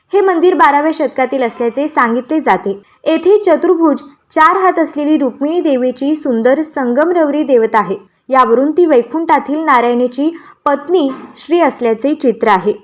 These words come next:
पांडुरंगाष्टक हे आदिशंकराने सांगितलेले आहे. श्री पांडुरंगाला वंदन करतो, जो जन्महीन आहे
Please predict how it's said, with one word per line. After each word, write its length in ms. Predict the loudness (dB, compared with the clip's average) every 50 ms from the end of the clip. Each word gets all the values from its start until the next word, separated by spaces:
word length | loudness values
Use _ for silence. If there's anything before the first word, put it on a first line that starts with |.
| _ _ _ _ _ _ 2
पांडुरंगाष्टक 840 | 2 2 4 4 2 2 2 2 2 2 2 2 0 0 2 2 2 2 0 0
हे 40 |
आदिशंकराने 880 | 2 2 2 2 0 -2 -2 -2 -4 -2 0 0 0 0 0 0 -2 -4
सांगितलेले 580 | -4 -4 -4 -2 -2 -4 -4 -2 -2 0 0 0
आहे. 200 | 0 0 -2 -4 -4 -10 _ _ _ _ _ _ _ _ _ -16
श्री 200 | -6 -2 0 0
पांडुरंगाला 760 | 2 2 0 0 2 0 0 0 0 2 2 4 4 4 2
वंदन 400 | 2 0 0 0 -2 -2 -4 0
करतो, 380 | 0 2 0 2 2 0 0 0 -4 _ -12
जो 260 | -2 2 2 2 2 2
जन्महीन 540 | 2 0 2 2 0 0 0 0 0 0
आहे 280 | 0 0 2 0 0